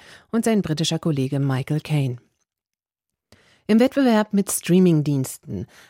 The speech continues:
hat sich das Z D F mehrere öffentlich-rechtliche Partner in Europa gesucht, um gemeinsam Hochglanzserien zu produzieren. In dem neuen Netzwerk New Eight vereint das Z D F neben Sendern aus fünf skandinavischen Ländern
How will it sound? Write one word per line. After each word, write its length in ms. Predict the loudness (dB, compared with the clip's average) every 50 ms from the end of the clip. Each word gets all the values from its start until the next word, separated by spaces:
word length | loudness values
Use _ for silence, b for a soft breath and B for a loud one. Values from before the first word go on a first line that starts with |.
| b
hat 200 | b -8 -6 -4
sich 140 | -4 -6 -4
das 180 | -4 -4 -4 -2
Z 180 | -4 -4 -2
D 100 | -2 -2
F 260 | 0 0 -2 -2 0 0
mehrere 560 | 0 2 2 2 2 0 -2 -2 -2 -2 -2
öffentlich-rechtliche 840 | -4 -4 -2 -4 -4 -4 -4 -2 -4 -4 -4 -4 -8 -4 -4 -6
Partner 480 | -6 -4 -4 -4 -4 -2 -2 -2 -2 -2
in 100 | 0 -2
Europa 380 | -2 0 0 -2 -2 -2 -4
gesucht, 480 | -4 -4 -4 -2 -2 -4 -4 -6 -10 -18 B B B B B B
um 160 | B 0 2 2
gemeinsam 720 | 2 2 2 2 2 2 0 0 0 0 0 0 0 -2
Hochglanzserien 880 | -4 -6 -6 -6 -4 -4 -4 -2 -2 -2 -2 -2 0 0 0 0 -2 -2
zu 140 | -4 -6
produzieren. 720 | -6 -4 -4 -4 -4 -6 -4 -4 -4 -4 -4 -6 -8 -8 -12 _ _ _ _ _ _ B B B B B B B B
In 120 | -2 0
dem 140 | 2 2 2
neuen 280 | 4 4 4 4 2 2
Netzwerk 600 | 2 0 -2 -4 -4 -2 -2 0 0 -2 -6 -12 -20 _ 0
New 340 | 2 4 4 4 4 2 0 -2
Eight 360 | -2 -2 -2 -2 -4 -10 -18 b b b b b b
vereint 380 | b -4 -2 0 0 -2 -2 -2
das 260 | -4 -4 -4 -6 -8
Z 220 | -6 -4 -4 -2 -2
D 80 | -2
F 300 | -2 -2 -4 -4 -4 -2
neben 360 | -2 0 0 0 0 0 -2
Sendern 440 | 0 0 0 0 0 0 -2 -4 -4
aus 200 | -4 -6 -6 -6
fünf 240 | -4 -2 0 0 0
skandinavischen 720 | -2 -6 -4 -4 -2 -2 -2 -2 -2 -2 -2 -4 -4 -2 -2
Ländern 360 | 0 0 0 0 0 0 -2